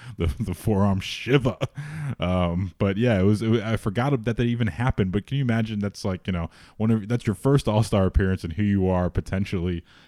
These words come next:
injuring, uh, one of the greatest players of all time, who is, like,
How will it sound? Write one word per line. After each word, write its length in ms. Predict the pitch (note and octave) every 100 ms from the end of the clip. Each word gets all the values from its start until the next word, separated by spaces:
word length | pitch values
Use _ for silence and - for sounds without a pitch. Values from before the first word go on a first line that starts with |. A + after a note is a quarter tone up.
| -
injuring, 640 | G2+ A2 G2 F#2 F2 E2+
uh, 140 | E2 E2+
one 160 | F2+ F2+
of 40 |
the 60 | F2+
greatest 320 | F#2 F2+ -
players 240 | F#2 F2+
of 120 | F2
all 160 | F2 E2+
time, 340 | - F2+ E2+
who 200 | D#2+ F2
is, 180 | F2 -
like, 280 | F2 E2 -